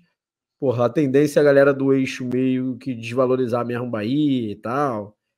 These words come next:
como a maioria das vezes é feito. Só que eu acho um erro, porque é um time que joga bola, inclusive dominou o Flamengo em boa parte do jogo aqui no Maracanã, mas o Flamengo acabou ganhando.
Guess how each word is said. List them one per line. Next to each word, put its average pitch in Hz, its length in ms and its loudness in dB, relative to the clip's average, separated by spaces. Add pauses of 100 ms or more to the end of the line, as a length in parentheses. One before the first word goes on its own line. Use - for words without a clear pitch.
(380)
como 113 320 -4
a 110 40 -4
maioria 117 280 0
das 113 160 -2
vezes 110 200 -4
é 120 60 -4
feito. 165 420 -2 (580)
Só - 200 -2
que 170 120 0
eu 165 60 8
acho 170 200 4
um 214 80 4
erro, 202 200 8
porque - 140 -6
é 233 40 2
um 220 100 0
time 208 200 -4
que 208 120 -4
joga 190 240 8
bola, 196 320 10
inclusive 202 460 -2
dominou 196 480 4
o - 20 -2
Flamengo 160 500 0 (600)
em 160 80 -10
boa 180 180 6
parte 180 280 -2
do 175 60 -4
jogo 160 160 2
aqui 160 100 -6
no 160 60 -6
Maracanã, 170 440 0
mas 202 140 -4
o - 20 -18
Flamengo 139 240 -2
acabou 143 240 -4
ganhando. 160 400 -2